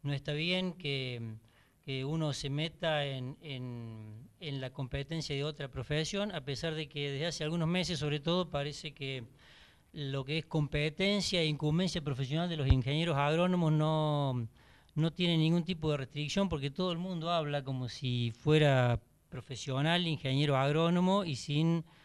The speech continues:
respetar para nada los límites de las incumbencias profesionales. Pero des-, desde el punto de vista de las enfermedades, te voy a decir que en el caso particular mío, por ejemplo, yo, eh, sí tengo también mi sensibilidad tocada.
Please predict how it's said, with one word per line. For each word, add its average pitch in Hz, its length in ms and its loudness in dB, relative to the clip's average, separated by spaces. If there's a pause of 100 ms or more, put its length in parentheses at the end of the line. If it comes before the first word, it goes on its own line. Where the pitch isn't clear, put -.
(220)
respetar 139 500 -2
para 139 180 0
nada 156 320 4
los 131 120 4
límites 143 400 4
de 135 60 0
las 117 100 -2
incumbencias 127 500 -4
profesionales. 110 640 -2 (460)
Pero 185 180 -4
des-, 185 140 0 (160)
desde 190 140 4
el 220 60 0
punto 226 180 0
de 220 40 4
vista 226 160 2
de 190 40 6
las 175 80 8
enfermedades, 160 500 6
te 165 80 -2
voy 160 80 4
a 160 40 6
decir 156 220 2
que 156 60 -2
en 143 80 0
el 135 100 -4
caso 156 320 -8
particular 139 540 -10
mío, 156 320 2
por 135 120 -4
ejemplo, 147 400 -6
yo, 175 340 -2 (200)
eh, 151 320 -4
sí 226 160 -6
tengo 160 300 -4
también 147 260 -2
mi 143 80 -4
sensibilidad 127 640 -2
tocada. 151 580 -2